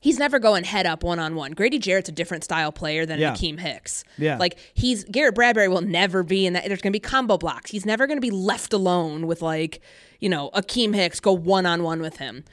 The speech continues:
Speaker 1: So why are they doing that in practice? Like, I don't know. Maybe it's just a, a way to get your mojo up or whatever. I don't know. But
Speaker 2: Yeah, I think maybe, well, it depends because, um, it depends on how other teams play. Like, maybe if there's teams early in the season who play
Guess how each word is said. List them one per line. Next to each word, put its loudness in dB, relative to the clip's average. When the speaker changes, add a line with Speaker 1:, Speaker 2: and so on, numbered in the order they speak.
Speaker 1:
So -4
why -2
are 4
they 6
doing 2
that -2
in -6
practice? -6
Like, -2
I 6
don't -8
know. -14
Maybe 4
it's 2
just -2
a, -2
a -8
way 2
to -4
get -6
your -10
mojo -10
up -16
or -12
whatever. -10
I -6
don't -14
know. -18
But -8
Speaker 2:
Yeah, -6
I -6
think -2
maybe, 0
well, 2
it -6
depends -4
because, 0
um, -4
it -12
depends -2
on 2
how 2
other 2
teams -4
play. -2
Like, -14
maybe 0
if -6
there's -2
teams -6
early 0
in -4
the -6
season -2
who -2
play -4